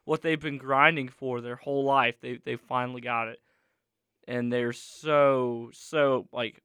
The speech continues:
happy and relieved. And it's just awesome to see. But, you know, watching game with friends is always fun.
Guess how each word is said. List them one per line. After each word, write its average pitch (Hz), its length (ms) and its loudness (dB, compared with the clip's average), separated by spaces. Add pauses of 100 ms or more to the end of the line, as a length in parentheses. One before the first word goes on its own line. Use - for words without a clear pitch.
(180)
happy 127 520 2
and 120 140 -10
relieved. 131 560 -2
And 131 100 -6
it's 127 120 -12
just 127 140 -12
awesome 123 380 -2
to - 60 -20
see. 120 300 -6 (480)
But, 180 340 6 (220)
you 151 100 -4
know, 143 100 6
watching 151 380 8
game 139 160 2
with 127 100 -4
friends 127 300 -6
is 123 100 -14
always 123 280 -2
fun. 123 360 -2